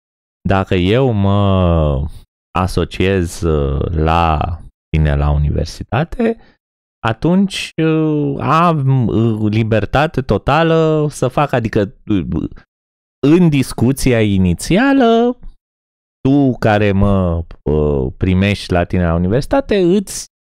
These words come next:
iei mâna de pe, deci tu mă angajezi pe mine cu toate metodele și metodologiile și tot ce, uh, fac eu ca să conduc cercetare cu programe și alte chestii.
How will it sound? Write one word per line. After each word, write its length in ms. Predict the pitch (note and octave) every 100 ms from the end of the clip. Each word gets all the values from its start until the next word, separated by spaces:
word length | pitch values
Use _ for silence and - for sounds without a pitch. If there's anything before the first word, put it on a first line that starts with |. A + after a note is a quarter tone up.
| _ _ _ _
iei 180 | E3 F3+
mâna 460 | D#3+ D3 D3 A#2 G2+
de 160 | F2+
pe, 300 | F#2+ - E2
deci 180 | D#2 E2+
tu 120 | -
mă 120 | C3+ C#3+
angajezi 560 | C3 A2 G#2+ C3 B2+
pe 120 | -
mine 320 | G2 D3 F3+ E3+
cu 140 | -
toate 300 | D3 D#3 D#3
metodele 760 | C#3 B2+ B2 A#2+ B2+ B2 A#2 A2+
și 180 | -
metodologiile 920 | F2+ F#2+ F#2 F2 F2 E2+ F#2 G#2+ G2 F#2+
și 180 | - -
tot 200 | G2 F#2+
ce, 320 | - F#2+ F#2+ - _ _ _ _ _ -
uh, 380 | F#2 F2 D#2+ C#2+ - - _ _ _ _ _ G#2
fac 220 | G#2 -
eu 340 | F#2+ G2+ F#2+
ca 180 | - F2+
să 420 | - F#2 F2+ F2 E2+ -
conduc 400 | F#2 F2 G2 -
cercetare 880 | - F2 - E2 F#2 G2+ F#2+ F#2 F2
cu 400 | - D#2+ D#2+ D#2+
programe 960 | - E2 D#2+ F2+ F#2 F2+ E2+ D#2+ D#2 D#2
și 340 | - - D#2+
alte 380 | C#2+ D#2 E2 D#2+
chestii. 400 | - D2 - -